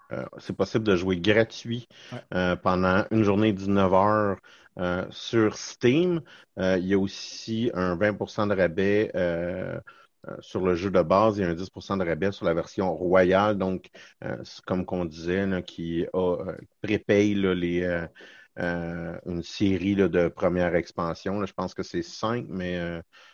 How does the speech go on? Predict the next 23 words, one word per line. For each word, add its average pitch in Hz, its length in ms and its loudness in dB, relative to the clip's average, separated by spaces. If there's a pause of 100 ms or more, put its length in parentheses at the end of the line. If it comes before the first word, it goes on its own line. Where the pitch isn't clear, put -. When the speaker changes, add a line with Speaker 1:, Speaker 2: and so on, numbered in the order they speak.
(120)
Speaker 1:
je 95 120 -12
mettrai 90 200 -8
pas - 120 -6
ma 92 160 2
main 85 320 0
au 80 100 0
feu, 95 420 -4
là, 92 140 -4
sur, - 200 -6
euh, 85 500 -4 (180)
c'est - 280 -10
peut-être 104 240 -2
trois. 90 420 -2
Je - 60 -18
pense 120 180 -2
que - 40 -16
c'est 95 100 -2
trois. - 240 -12 (680)
Euh, 101 140 6
non, 151 120 6
non, 113 180 4
c'est - 160 -2
cinq. 98 240 -4